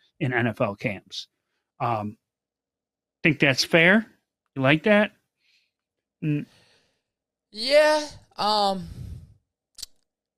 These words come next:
Speaker 2: you know, there, the punting is a little bit weird, but I know you're gonna play semantics and say kicking. Um, I will say Pat McAfee did say that, uh, if you are a kicker, do not go to, uh,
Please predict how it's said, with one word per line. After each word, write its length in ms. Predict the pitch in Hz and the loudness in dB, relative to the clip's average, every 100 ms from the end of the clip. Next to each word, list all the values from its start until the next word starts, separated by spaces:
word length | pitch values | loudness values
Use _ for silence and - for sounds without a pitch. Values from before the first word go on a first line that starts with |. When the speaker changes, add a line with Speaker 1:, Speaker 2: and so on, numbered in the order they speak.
| _ _ _ | _ _ _
Speaker 2:
you 200 | 196 180 | -16 -12
know, 260 | 143 113 113 | -10 -8 -10
there, 400 | 117 131 139 151 | -6 -4 -4 -6
the 160 | 139 139 | -8 -8
punting 560 | - 180 185 180 165 | -6 -8 -6 -8 -8
is 140 | 151 143 | -8 -8
a 80 | |
little 240 | 143 143 139 | -6 -6 -6
bit 200 | 139 135 | -4 -4
weird, 280 | 131 135 127 | -4 -6 -4
but 160 | 123 | -6
I 20 | 123 | -6
know 160 | 131 | -6
you're 460 | 131 127 123 120 120 | -6 -6 -6 -8 -10
gonna 220 | 120 120 | -10 -10
play 180 | 110 123 | -8 -10
semantics 540 | - 113 113 113 113 | -10 -10 -10 -10 -14
and 100 | 110 | -16
say 180 | 98 107 | -14 -14
kicking. 460 | 104 113 - 117 104 _ _ _ | -12 -12 -10 -12 -14 _ _ _
Um, 360 | - 123 117 104 | -6 -2 -2 -4
I 140 | 127 | -4
will 220 | 135 156 | -2 -2
say 260 | 147 160 143 | -4 -4 -6
Pat 280 | 139 135 135 | -4 -6 -4
McAfee 500 | 127 131 117 131 131 | -4 -6 -10 -14 -8
did 240 | 131 131 | -8 -8
say 420 | - 135 127 127 131 | -8 -4 -2 -4 -4
that, 340 | 120 120 113 - | -4 -4 -6 -6
uh, 340 | 110 107 101 - | -6 -6 -8 -12
if 300 | 113 - 117 | -14 -14 -12
you 480 | 120 120 113 110 - - | -10 -8 -8 -10 -14 -8
are 240 | 120 127 | -2 -2
a 40 | 123 | -2
kicker, 360 | 135 123 143 | -6 -6 -6
do 200 | 123 113 | -8 -12
not 360 | 107 113 120 117 | -12 -8 -8 -6
go 240 | 120 120 127 | -6 -6 -8
to, 640 | - 120 117 113 110 - | -12 -12 -10 -10 -12 -14
uh, 440 | 110 107 98 95 | -12 -8 -8 -8